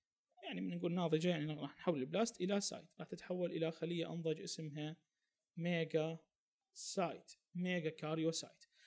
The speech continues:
هذه الميجا كاريو سايت الآن، هذه الميجا كاريو سايت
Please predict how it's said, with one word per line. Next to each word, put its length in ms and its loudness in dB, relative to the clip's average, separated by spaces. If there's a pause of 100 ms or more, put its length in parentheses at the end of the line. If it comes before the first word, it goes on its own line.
(140)
هذه 380 12
الميجا 420 12
كاريو 440 10
سايت 400 6
الآن، 440 0
هذه 260 8
الميجا 320 6
كاريو 360 0
سايت 400 -4